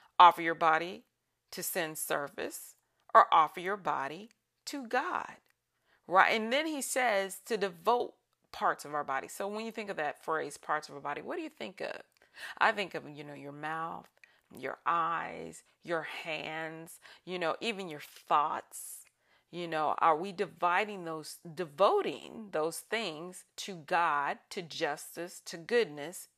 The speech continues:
in the world? And then Paul's going on to say that, hey, you know, sin, it isn't a tyrant over us. And, and why? Because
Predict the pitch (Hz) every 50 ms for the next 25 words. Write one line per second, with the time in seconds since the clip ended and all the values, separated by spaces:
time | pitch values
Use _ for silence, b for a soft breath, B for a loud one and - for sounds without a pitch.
0 | _ - 165 156 156 165 180 185 226 277 285 240 - - 82 - - _ _ _
1 | _ _ _ _ _ _ _ _ _ B B B B B B B B B B B
2 | - 226 254 240 240 233 262 254 247 240 233 226 220 B B B B - - -
3 | 262 277 285 277 254 196 190 220 226 240 233 220 214 214 233 269 311 330 277 -
4 | - - 185 175 - - - - - - - 214 190 175 170 170 190 190 240 277
5 | 339 359 - 190 214 262 294 247 208 180 170 160 B B B B - - - -
6 | - 302 330 370 381 330 233 208 214 226 233 B B B B B B _ _ -
7 | 294 403 480 466 349 196 170 143 123 113 - - - - 139 143 - - - -
8 | 104 - - - - - 170 156 143 127 - - 104 107 92 - - 302 330 -
9 | - - - _ _ _ _ B B B B B B - 180 190 190 165 165 -
10 | _ - 196 196 190 185 202 240 370 403 - - - - - 170 175 - - -
11 | 240 254 240 190 170 170 180 202 226 -